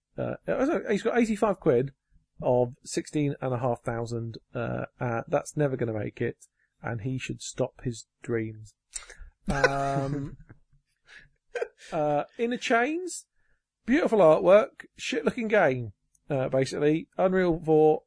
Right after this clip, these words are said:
oh, spooky, spooky sort of, uh, weird vision of hell. Um,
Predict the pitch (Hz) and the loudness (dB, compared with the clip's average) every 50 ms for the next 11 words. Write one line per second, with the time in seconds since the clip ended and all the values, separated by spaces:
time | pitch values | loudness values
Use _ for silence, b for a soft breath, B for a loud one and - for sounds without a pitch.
0 | _ 151 151 165 170 165 156 139 131 - - - - 180 180 - 175 160 - - | _ 2 4 6 6 6 6 4 2 0 -4 0 0 0 0 0 -6 -10 0 2
1 | 170 156 143 - 156 151 147 139 - 151 143 143 139 131 127 131 - - _ _ | 2 2 2 0 -4 -6 -4 0 0 4 4 4 2 2 -2 -10 -20 -20 _ _
2 | _ - 135 131 131 131 131 - - 143 139 147 151 151 147 131 127 143 135 143 | _ 2 4 6 6 6 4 2 0 0 2 4 4 4 4 2 2 0 0 0
3 | 135 127 120 - - 131 123 120 123 123 127 123 - _ _ _ _ _ _ _ | -2 -2 -4 -4 -2 -2 0 0 0 0 -2 -4 -6 _ _ _ _ _ _ _
4 | _ _ _ _ - 127 127 127 127 127 123 127 127 127 127 - | _ _ _ _ -2 0 2 2 2 2 0 0 -2 -4 -6 -6